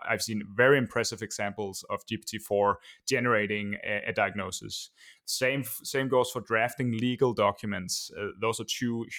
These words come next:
uh, huge, uh, parts of the economy. So the medicine and law and so on. Uh, we could, we could talk about consulting with, uh,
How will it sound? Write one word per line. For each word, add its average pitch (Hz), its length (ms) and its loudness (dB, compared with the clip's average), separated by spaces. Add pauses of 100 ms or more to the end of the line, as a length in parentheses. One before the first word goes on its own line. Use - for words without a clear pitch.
(120)
uh, 98 440 -2 (180)
huge, 131 500 2
uh, 104 40 -4
parts 98 340 0
of 98 120 -12
the 98 60 -4
economy. 98 460 -6
So 101 180 -4
the 95 180 -6 (340)
medicine 110 480 0
and 98 260 -6
law 98 360 -2
and 98 140 -8
so 101 140 -8
on. - 280 -10 (380)
Uh, 110 280 2
we 120 100 0
could, 135 240 -2
we 127 80 -6
could 104 140 -4
talk 120 160 4
about 107 260 0
consulting 113 760 0
with, 101 300 -4
uh, 87 360 -2